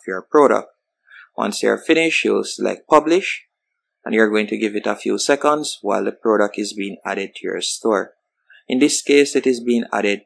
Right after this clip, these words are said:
to my Shopify store. So once you see publish come up right here, you can go into Shopify or whichever platform and you'll be able to see the mockups that you have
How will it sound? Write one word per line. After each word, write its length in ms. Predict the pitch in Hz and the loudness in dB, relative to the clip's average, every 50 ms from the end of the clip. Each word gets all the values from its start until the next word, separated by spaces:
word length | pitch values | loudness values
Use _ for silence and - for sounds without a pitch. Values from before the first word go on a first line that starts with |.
| - | -10
to 100 | - 113 | -6 -6
my 400 | 104 104 101 98 95 92 95 - _ _ - | -4 -2 0 0 0 -2 -4 -6 _ _ -10
Shopify 640 | - - - - 135 - 131 127 - - 131 131 131 | -8 -2 2 2 2 2 0 -2 2 4 4 4 4
store. 420 | 127 - - - 151 170 220 - - _ _ _ _ _ _ _ _ _ _ _ | 0 -2 -2 0 0 0 0 -2 -8 _ _ _ _ _ _ _ _ _ _ _
So 320 | - - - 117 110 107 | -8 -2 2 4 4 4
once 380 | 104 110 120 120 120 120 - - | 6 6 4 4 2 -2 -4 -2
you 320 | 123 123 123 123 123 123 | 0 2 2 4 2 2
see 580 | 120 120 - - - 107 107 107 104 104 101 _ _ | 0 -2 -6 -6 -4 -2 -2 0 0 -2 -4 _ _
publish 600 | - 147 135 139 135 147 - - - - - _ _ _ - - - _ - | 4 4 4 4 4 2 2 0 -2 -6 -8 _ _ _ -20 -20 -20 _ -4
come 200 | - 120 117 117 - | -2 -2 -2 0 0
up 180 | - 117 - - | -2 -2 0 0
right 240 | 120 120 120 123 | 0 2 2 0
here, 300 | - - 170 180 185 196 _ _ _ _ _ _ _ _ | 0 0 0 0 0 -2 _ _ _ _ _ _ _ _
you 100 | - 113 110 | -2 -2 0
can 260 | - 117 113 110 104 | 0 0 0 0 0
go 240 | 104 117 117 123 - | 2 2 2 2 2
into 220 | - 135 147 - 165 | -2 -6 -6 -4 -4
Shopify 760 | 160 - - 120 - - 117 - - - 127 123 123 123 - - | -2 -2 -2 -2 -2 -2 -6 -4 0 2 4 4 4 4 4 2
or 220 | - 110 110 104 | 2 0 2 2
whichever 500 | 107 110 110 - - - - 101 101 104 | 0 -2 -4 -4 -8 -8 -6 -4 -4 -6
platform 600 | - - - 156 151 - - - 120 123 135 - _ _ _ _ _ _ - _ - | -2 0 2 2 2 0 0 2 2 2 2 -2 _ _ _ _ _ _ -20 _ -4
and 100 | - 123 | -2 2
you'll 220 | 123 123 123 120 120 | 4 4 4 4 4
be 300 | 123 123 123 - 110 110 | 2 0 0 0 0 -2
able 180 | 107 107 107 - | -2 -2 -4 -4
to 120 | - 117 | -4 -4
see 300 | - - - 117 110 113 | -4 -4 -4 -4 -4 -2
the 80 | 107 104 | -2 0
mockups 520 | 110 113 120 120 - - 113 - - - | 2 2 2 2 2 -2 -2 -2 -2 -2
that 160 | - 117 104 | -2 -2 0
you 80 | - 117 | 2 2
have 200 | 117 117 117 | 2 2 2